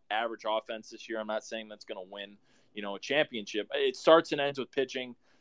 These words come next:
Pitching's the hardest thing to figure out in terms of prospects. It's the hardest thing to develop. Um, I think, again, I know, do, I'm assuming Rodon did not get traded today, so that means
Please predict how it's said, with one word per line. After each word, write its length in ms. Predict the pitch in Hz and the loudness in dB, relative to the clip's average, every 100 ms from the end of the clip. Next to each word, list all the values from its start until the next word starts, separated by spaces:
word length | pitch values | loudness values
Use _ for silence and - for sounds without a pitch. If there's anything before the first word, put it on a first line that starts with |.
| _ - | _ 2
Pitching's 380 | 170 180 165 | 2 2 -2
the 80 | 131 | 0
hardest 400 | 127 139 139 - | 4 4 4 -2
thing 160 | 139 127 | -8 -8
to 80 | 113 | -6
figure 360 | 131 117 117 | -6 -2 2
out 220 | 110 110 | 2 0
in 80 | 113 | -2
terms 280 | - 113 107 | -10 -10 -10
of 100 | - | -4
prospects. 640 | 107 107 - 117 110 - | 0 0 -2 -2 -2 -4
It's 80 | - | -12
the 80 | 98 | -6
hardest 440 | - 123 127 - | 2 4 4 -2
thing 180 | 120 117 | -8 -8
to 40 | 113 | -6
develop. 520 | 101 104 104 104 - _ _ _ - | -2 2 4 4 2 _ _ _ -2
Um, 540 | 107 104 101 101 101 - | 0 2 -2 -4 -6 -4
I 120 | 117 | -2
think, 220 | - 123 120 | -2 -6 -6
again, 420 | 135 139 139 135 - | 2 4 4 2 -2
I 100 | 110 | 0
know, 200 | 131 135 - | 4 2 2
do, 160 | 143 143 - | -2 -6 6
I'm 240 | 131 131 214 | 8 8 4
assuming 340 | - 233 220 | -6 -4 -2
Rodon 400 | 165 143 147 160 | -2 -2 -2 -2
did 140 | 139 | -6
not 240 | 123 135 - | -6 -6 -6
get 120 | 127 | -12
traded 380 | - 131 123 - | -8 -8 -8 -12
today, 240 | 101 87 | -14 -14
so 120 | 80 117 | -12 -8
that 200 | 113 127 | -8 -10
means 420 | 123 120 113 | -20 -20 -20